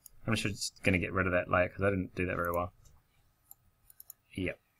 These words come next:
And, um, I'm gonna go back to this one and, and think of a better way of doing it. So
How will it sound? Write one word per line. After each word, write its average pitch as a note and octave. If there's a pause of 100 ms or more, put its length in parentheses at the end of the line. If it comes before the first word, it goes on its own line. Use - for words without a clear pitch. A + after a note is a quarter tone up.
(520)
And, G2
um, F#2 (880)
I'm A2+
gonna C#3+
go B2+
back G#2
to -
this G2+
one G2
and, G2
and G#2
think B2
of A2
a G#2
better G#2
way G2
of F#2
doing F#2+
it. E2+ (480)
So G2